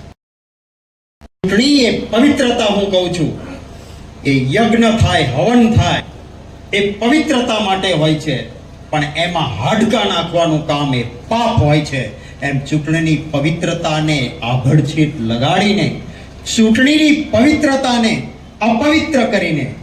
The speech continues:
ચૂંટણી જ નહીં થવા દેવાની, કોડીનારના લોકોને મત આપવાનો અધિકાર નહીં રહેવા દેવાનો, ધાક, ધમકી, લોભ, લાલચ, ગુંડાઓ, તંત્રનો દુરુપયોગ,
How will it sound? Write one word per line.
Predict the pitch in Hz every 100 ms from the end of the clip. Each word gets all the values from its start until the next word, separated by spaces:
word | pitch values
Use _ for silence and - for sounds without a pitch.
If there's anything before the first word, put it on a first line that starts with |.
| - - - -
ચૂંટણી | 180 175 254 311
જ | 254
નહીં | 226 208
થવા | 160 156 143
દેવાની, | 131 120 120 139 233 - - - - -
કોડીનારના | 127 127 151 185 220 226 208
લોકોને | 131 131 - 202 233 147 117
મત | 139 185
આપવાનો | 165 151 - 196
અધિકાર | 190 - 110 123 120 170 247 277
નહીં | 214 175
રહેવા | 139 123 120
દેવાનો, | 120 113 117 120 147 214 - - - - -
ધાક, | 107 147 139 110 - -
ધમકી, | 117 139 147 156 131 104 104 - - - - - - - - 104
લોભ, | 135 180 180 160 123 123
લાલચ, | 151 190 190 175 - - - - - - - 135
ગુંડાઓ, | 208 226 220 233 233 202 - - - - - - - - - - - - - -
તંત્રનો | 254 247 254 254 240
દુરુપયોગ, | 226 220 226 220 214 190 98